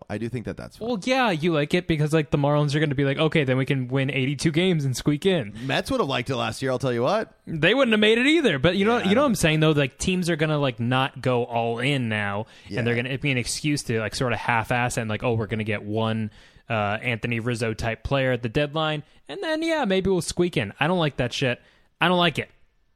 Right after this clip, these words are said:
Speaker 2: I don't
Speaker 1: He's
Speaker 2: like it.
Speaker 1: out. He's out on it. Whatever. Agree to disagree, Brandon. I think more teams, the merrier. I think the more, the longer the playoffs, the better. The playoffs are the most exciting environment to watch a baseball in. Why not get more of it, more teams the opportunity?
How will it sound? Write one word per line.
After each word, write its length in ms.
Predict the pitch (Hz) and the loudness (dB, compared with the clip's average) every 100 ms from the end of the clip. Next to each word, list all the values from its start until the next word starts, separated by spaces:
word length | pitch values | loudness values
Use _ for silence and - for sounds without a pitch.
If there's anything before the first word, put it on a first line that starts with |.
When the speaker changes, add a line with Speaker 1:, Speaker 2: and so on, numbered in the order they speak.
| _ - | _ 0
Speaker 2:
I 40 | 175 | 4
don't 80 | 190 | 6
Speaker 1:
He's 20 | |
Speaker 2:
like 140 | 180 202 | 4 4
it. 20 | |
Speaker 1:
out. 260 | 175 101 - | 0 -2 -6
He's 160 | 143 160 | -4 0
out 160 | 170 | 2
on 140 | 123 92 | 0 -4
it. 80 | 73 | -4
Whatever. 460 | 135 117 90 90 | -2 -2 -4 -2
Agree 320 | 92 131 233 240 | -2 -2 0 0
to 80 | |
disagree, 420 | 135 131 123 110 107 | 0 -4 -4 -4 -2
Brandon. 300 | 104 107 120 | -2 -2 -2
I 100 | 151 | -2
think 160 | 165 | -2
more 160 | 127 127 | -2 -2
teams, 280 | 127 120 95 | -4 -6 -6
the 40 | |
merrier. 380 | 110 113 110 107 | -4 -2 -2 -2
I 80 | 104 | -4
think 180 | 110 | -6
the 60 | 98 | -6
more, 200 | 98 98 | -6 -4
the 120 | 90 | -4
longer 240 | 101 107 92 | -4 -4 -6
the 80 | |
playoffs, 320 | 80 147 147 135 | -6 -2 -2 -2
the 60 | |
better. 240 | 127 120 113 - - - | -4 -4 -6 -12 -20 -8
The 100 | 139 | -6
playoffs 400 | 135 180 180 165 | -4 -2 0 0
are 40 | 151 | -2
the 80 | |
most 180 | 135 131 | -2 -2
exciting 380 | 127 139 123 117 | -4 -4 -4 -4
environment 420 | 113 110 113 110 | -2 -2 -2 -4
to 80 | 110 | -4
watch 220 | 107 104 | -4 -4
a 80 | 85 | -6
baseball 500 | 117 104 - 107 101 | -4 -6 -4 -4 -4
in. 200 | 101 95 - _ | -6 -8 -14 _
Why 140 | 110 107 | -6 -6
not 140 | 104 | -4
get 160 | - - | -8 -8
more 340 | 98 110 110 | -4 0 0
of 140 | 101 | 0
it, 200 | 101 98 | -2 -4
more 220 | - 98 92 | -4 -6 -6
teams 320 | - 104 90 | -6 -8 -6
the 80 | 95 | -6
opportunity? 540 | 90 - 123 107 101 | -6 -6 -4 -2 -4